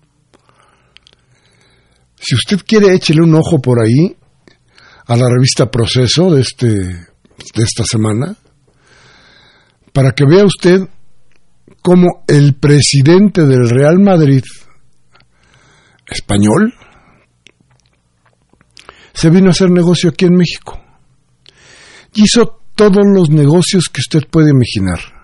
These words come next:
Estaba en la cuestión petrolera, pero estaba en las inmobiliarias. Pero estaba en lo que fuera. ¿Que nadie se dio cuenta?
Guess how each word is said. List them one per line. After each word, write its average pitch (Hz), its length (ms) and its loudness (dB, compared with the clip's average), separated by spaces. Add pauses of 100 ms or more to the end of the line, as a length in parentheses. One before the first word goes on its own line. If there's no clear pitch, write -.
(1000)
Estaba - 280 0
en 196 80 4
la 160 60 0
cuestión - 320 -2
petrolera, 147 540 0
pero 135 120 0
estaba 147 240 0
en 151 80 2
las 135 160 0
inmobiliarias. 123 800 0 (1600)
Pero 190 160 4
estaba 226 280 2
en 190 80 2
lo 151 80 0
que 117 160 -4
fuera. 123 460 -2 (2500)
¿Que 127 140 0
nadie 120 220 0
se 101 140 -4
dio 95 140 -2
cuenta? 98 540 -6